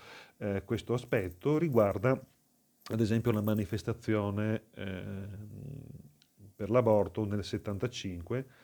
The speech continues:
alla quale, eh, partecipano alcuni esponenti di Lotta Continua e che si, eh, risolverà appunto con dei tafferugli tra, eh, gli esponenti di Lotta Continua e le femministe che stavano manifestando,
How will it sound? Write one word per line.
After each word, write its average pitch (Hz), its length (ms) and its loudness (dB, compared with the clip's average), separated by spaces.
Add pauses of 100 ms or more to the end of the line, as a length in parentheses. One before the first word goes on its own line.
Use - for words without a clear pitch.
(260)
alla 175 200 2
quale, 120 560 4
eh, 107 180 -2
partecipano 110 680 0
alcuni 120 220 0
esponenti 117 460 -2
di 101 100 2
Lotta 127 220 4
Continua 107 640 -2 (320)
e 160 100 -2
che 151 140 -2
si, 147 340 2
eh, 113 300 4
risolverà 131 500 2
appunto 110 340 0
con 104 140 -4
dei 107 160 4
tafferugli 123 800 6
tra, 107 840 2
eh, - 80 -6
gli 113 60 0
esponenti 117 420 -2
di 104 120 2
Lotta 110 200 0
Continua 107 720 -2
e 113 240 -4
le 117 100 -4
femministe 104 680 -2
che 98 100 -8
stavano 90 320 -4
manifestando, 87 840 -10